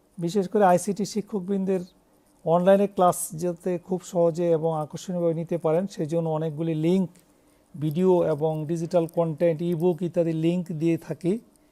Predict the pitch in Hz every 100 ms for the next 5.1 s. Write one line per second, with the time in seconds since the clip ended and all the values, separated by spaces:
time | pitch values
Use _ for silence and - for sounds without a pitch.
0 | _ _ _ _ 160 151 160 175 202 208
1 | 226 226 202 208 208 220 220 208 202 190
2 | 190 185 185 165 165 175 165 170 - _
3 | _ _ _ _ 175 147 151 165 185 202
4 | - 202 220 220 226 220 185 160 165 160